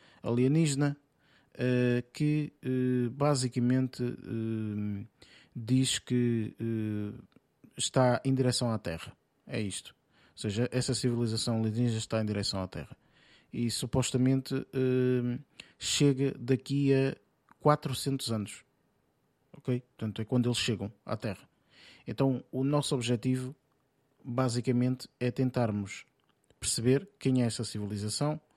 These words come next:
eh, como é que essa civilização é, se eles vão chegar à Terra e vão querer guerra, se não vão, preparar-nos para tudo e mais alguma coisa. E digamos que a série anda à volta disto, ok? No meio, mete-se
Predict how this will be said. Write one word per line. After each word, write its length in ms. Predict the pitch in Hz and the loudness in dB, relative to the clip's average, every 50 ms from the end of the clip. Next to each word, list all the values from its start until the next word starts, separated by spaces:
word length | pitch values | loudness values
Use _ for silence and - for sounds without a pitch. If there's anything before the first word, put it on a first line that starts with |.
| _ _ _ _ _ _ _ _ _ _ - | _ _ _ _ _ _ _ _ _ _ -6
eh, 360 | - 117 117 113 113 113 110 - | -4 -2 0 0 0 0 -2 -2
como 160 | - 120 123 | -2 0 0
é 40 | 117 | 0
que 100 | - 117 | -2 -4
essa 160 | 110 - 110 | -8 -6 -6
civilização 760 | - - 113 101 101 104 104 98 107 101 - - 98 95 110 | -6 -6 -6 -4 -4 -4 -4 -4 -4 -4 -4 -4 -2 -2 0
é, 220 | 127 139 143 143 143 _ _ _ _ _ _ - | 0 0 0 0 -4 _ _ _ _ _ _ -8
se 140 | - - | -2 0
eles 120 | 127 117 101 | 2 2 2
vão 120 | 104 120 117 | 0 0 -2
chegar 280 | - - 113 117 110 113 | 0 -2 -2 0 0 0
à 60 | 110 | -2
Terra 320 | - - 117 110 95 101 | -2 -2 -2 -2 -2 -4
e 40 | 101 | -4
vão 180 | 98 107 110 104 | -2 -2 -4 -2
querer 200 | - 98 90 85 | -2 -4 -4 -2
guerra, 400 | 110 123 127 117 - 120 - - - | -2 -2 -2 -2 -4 -6 -8 -8 -10
se 160 | - - - | -8 -6 -4
não 100 | 101 98 | -4 -4
vão, 340 | 92 101 117 123 120 120 131 - _ _ _ - 117 - | -4 -2 -2 0 -2 -2 -4 -10 _ _ _ -14 -8 -6
preparar-nos 580 | - 110 - 117 113 117 113 117 113 113 - | -6 -4 -2 0 2 2 2 2 0 -2 -2
para 200 | - - 120 117 110 | -2 0 0 0 0
tudo 220 | - - 135 123 | 0 0 0 2
e 40 | 120 | 2
mais 200 | 117 113 104 107 | 2 0 0 -2
alguma 260 | 110 104 98 104 98 | -2 -4 -2 -4 -6
coisa. 300 | - - 82 80 - - _ - - - - - - - - | -6 -6 -10 -10 -10 -12 _ -20 -20 -20 -20 -20 -16 -10 -4
E 80 | - | -2
digamos 300 | 117 131 135 135 135 - - | 0 2 2 2 0 0 0
que 80 | - | -2
a 20 | 135 | 0
série 300 | - - 147 135 139 - _ _ _ _ _ - | 2 4 4 2 2 -2 _ _ _ _ _ 2
anda 220 | - 151 143 135 135 | 4 4 6 6 6
à 40 | |
volta 320 | 123 113 127 131 117 - 120 | 6 6 4 2 4 2 2
disto, 340 | 101 92 87 - - - _ | 2 0 -2 -6 -8 -14 _
ok? 320 | - - - 139 127 123 - _ - | -14 -6 -2 -2 -2 -2 -4 _ -4
No 180 | 202 196 196 170 | 0 2 4 4
meio, 420 | 143 147 151 147 139 131 127 - _ _ _ _ _ - | 6 6 6 6 4 2 0 -2 _ _ _ _ _ 0
mete-se 460 | 156 156 143 - - - - - | 2 2 2 0 -2 -6 -6 -6